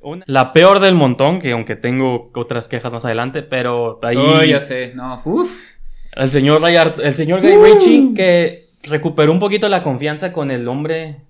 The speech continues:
Speaker 1: de Man from Uncle, ¿no? El hombre de, de la
Speaker 2: Ajá.
Speaker 1: Cipoll, que
Speaker 2: Yo
Speaker 1: yo la,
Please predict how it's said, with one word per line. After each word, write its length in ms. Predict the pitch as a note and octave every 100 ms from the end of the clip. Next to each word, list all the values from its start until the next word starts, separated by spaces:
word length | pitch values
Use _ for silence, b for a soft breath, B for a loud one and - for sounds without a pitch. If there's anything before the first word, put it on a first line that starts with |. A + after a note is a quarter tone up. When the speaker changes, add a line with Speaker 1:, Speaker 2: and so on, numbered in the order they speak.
| _
Speaker 1:
de 140 | B2+
Man 200 | B2+ C3+
from 180 | C#3+ D3+
Uncle, 280 | C3 A#2+ G#2
¿no? 240 | G#2+ D#3+ D3+
El 160 | A2+
hombre 340 | A#2 B2+ C#3 C#3+
de, 200 | B2 A2+
de 120 | A2+
la 80 | D#3
Speaker 2:
Ajá. 220 | D#3+ D#3
Speaker 1:
Cipoll, 280 | A#2+ G#2+ - -
que 120 | C#3
Speaker 2:
Yo 80 | D#3+
Speaker 1:
yo 60 |
la, 80 | E3